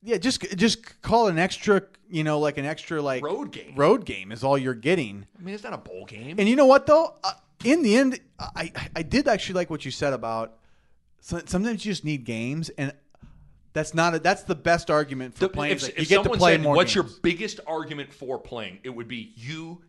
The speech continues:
Speaker 2: guys need games." Like, if Frost
Speaker 1: Yeah.
Speaker 2: came in here and said, "What, what, what, what do you think?" I'd say, "You guys need games.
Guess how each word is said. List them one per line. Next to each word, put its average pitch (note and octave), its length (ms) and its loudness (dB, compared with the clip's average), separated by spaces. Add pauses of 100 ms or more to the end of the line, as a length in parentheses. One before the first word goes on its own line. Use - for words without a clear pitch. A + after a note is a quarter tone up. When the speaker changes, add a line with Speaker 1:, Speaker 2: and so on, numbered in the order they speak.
Speaker 2:
guys A#2 440 -10 (100)
need A#2 460 -12 (180)
games." - 340 -16
Like, B2 100 -10
if A#2 100 -8
Frost E3 260 -8
Speaker 1:
Yeah. F3+ 60 -10
Speaker 2:
came D3 100 -6
in A#2+ 80 -8
here A#2+ 120 -8
and G2+ 120 -10
said, G2 260 -10
"What, C3 280 -4
what, C#3 240 -6
what, C#3 180 -8
what C3 80 -8
do B2+ 60 -8
you A2 60 -10
think?" G2 200 -16 (220)
I'd - 100 -12
say, B2+ 80 -8
"You A#2+ 80 -8
guys C#3+ 220 -4
need A2+ 340 -8
games. - 420 -16